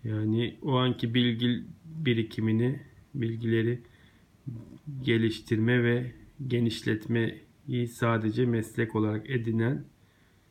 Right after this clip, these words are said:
şudan topluluk, o topluma kumikomu, monte etmek gibi,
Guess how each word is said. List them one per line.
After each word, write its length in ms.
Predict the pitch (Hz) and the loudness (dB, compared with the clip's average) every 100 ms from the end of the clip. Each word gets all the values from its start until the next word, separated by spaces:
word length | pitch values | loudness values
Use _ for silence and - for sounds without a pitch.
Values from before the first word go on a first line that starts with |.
| _ _ _ _ _ _ - | _ _ _ _ _ _ -16
şudan 760 | - 120 117 117 113 110 101 | -4 2 4 4 2 0 -2
topluluk, 760 | - 107 - 107 107 107 - _ _ 147 | -2 -4 0 0 0 -4 -18 _ _ -8
o 360 | 123 123 - - _ _ _ _ _ _ _ _ _ _ _ _ _ _ _ _ _ _ - - _ 143 - | -4 -4 -6 -18 _ _ _ _ _ _ _ _ _ _ _ _ _ _ _ _ _ _ -20 -20 _ -20 -6
topluma 720 | 123 117 - 117 117 120 131 - - _ _ _ _ _ _ _ _ _ _ _ | 0 0 0 2 2 2 -2 -10 -20 _ _ _ _ _ _ _ _ _ _ _
kumikomu, 680 | - 117 113 123 110 95 92 - _ | -2 0 2 2 2 0 -4 -18 _
monte 420 | 110 107 107 104 113 | -2 0 0 0 -2
etmek 480 | 101 - 135 - | -2 -8 -14 -14
gibi, 140 | - | -16